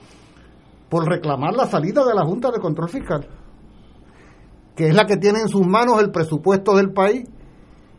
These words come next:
que es la que determina si en este país puede haber bonos de navideño, bonos navideños, o si puede haber el retiro como sea o deje de ser, que amenaza con que haya desempleo si se aplican leyes de, de retiro.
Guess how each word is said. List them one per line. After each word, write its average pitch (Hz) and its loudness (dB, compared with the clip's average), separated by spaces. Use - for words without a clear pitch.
que 175 -2
es 180 2
la 202 2
que 208 -2
determina 202 2
si 185 0
en 185 2
este 202 0
país 202 2
puede 202 2
haber 202 2
bonos 202 4
de 202 6
navideño, 202 2
bonos 185 0
navideños, 202 2
o 170 -2
si 175 -2
puede 185 0
haber 208 2
el 175 0
retiro 185 2
como 175 0
sea 196 6
o 202 8
deje 185 2
de 180 0
ser, 233 2
que 196 0
amenaza 190 2
con 190 0
que 170 -2
haya 190 2
desempleo 190 -2
si 170 -6
se 170 -2
aplican 185 -2
leyes 196 2
de, 175 -4
de 147 -4
retiro. 202 -2